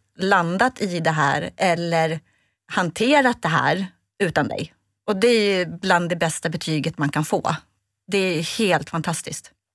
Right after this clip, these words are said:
Så vi sa det att vi skulle träffas sen, eller vi kommer träffas sen <laughs> efter corona och ha kramkalas.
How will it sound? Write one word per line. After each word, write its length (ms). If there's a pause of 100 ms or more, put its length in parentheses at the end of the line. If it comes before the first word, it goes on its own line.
(200)
Så 80
vi 100
sa 260
det 100
att 80
vi 160
skulle 280
träffas 720
sen, 340
eller 180
vi 80
kommer 240
träffas 320
sen 180
<laughs> 40
efter 180
corona 480
och 60
ha 100
kramkalas. 680